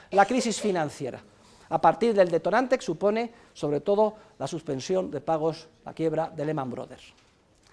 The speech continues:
Bien, pero la crisis financiera es solo el primer capítulo del proceso, porque lo que es ineludible, y todos entenderemos, es que hay una crisis real que está allí.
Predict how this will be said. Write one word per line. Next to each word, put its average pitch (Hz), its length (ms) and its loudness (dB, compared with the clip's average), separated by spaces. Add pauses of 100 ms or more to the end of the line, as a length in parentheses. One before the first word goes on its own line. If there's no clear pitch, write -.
(960)
Bien, 202 500 12
pero 294 240 12
la 262 100 12
crisis 320 300 4
financiera 285 580 6
es 240 80 2
solo 311 440 8 (280)
el 269 440 12
primer 285 720 6 (320)
capítulo 262 720 6
del 247 240 2
proceso, - 580 0 (680)
porque 233 320 10
lo 202 140 8
que 214 160 4
es 269 120 2
ineludible, 277 540 6
y 247 40 2
todos 233 280 4
entenderemos, 254 580 2
es 208 120 0
que 226 80 0
hay 226 100 0
una 247 160 2
crisis 269 360 0
real 233 360 8
que 220 80 2
está 196 320 4
allí. 165 240 0